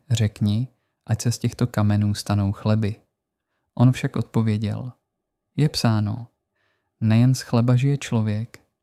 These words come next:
ale z každého slova, které vychází z Božích úst.“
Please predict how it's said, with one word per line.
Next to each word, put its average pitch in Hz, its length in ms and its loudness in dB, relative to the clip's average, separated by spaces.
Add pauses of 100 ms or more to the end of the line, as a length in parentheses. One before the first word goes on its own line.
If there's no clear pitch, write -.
(100)
ale 113 200 0
z - 80 -10
každého 123 460 2
slova, 110 360 0
které 113 280 -2
vychází 110 540 -2
z 117 40 -6
Božích 113 400 0
úst.“ - 440 -4